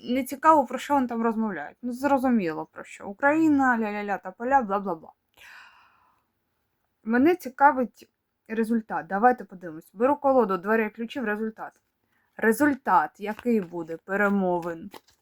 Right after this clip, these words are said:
Трампа з Путіним щодо України. Який результат буде перемовин Трампа з Путіним щодо України? Який буде результат? Покажіть мені результат.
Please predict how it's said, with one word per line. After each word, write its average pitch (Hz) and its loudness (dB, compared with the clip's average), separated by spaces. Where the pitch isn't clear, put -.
Трампа 196 4
з - -10
Путіним 233 -4
щодо 226 4
України. 185 -4
Який 254 0
результат 226 2
буде 165 -10
перемовин 202 -2
Трампа 196 4
з - -18
Путіним 262 -2
щодо 220 -2
України? 190 -6
Який 214 -4
буде 190 -2
результат? 214 -2
Покажіть 226 -10
мені 196 0
результат. 220 0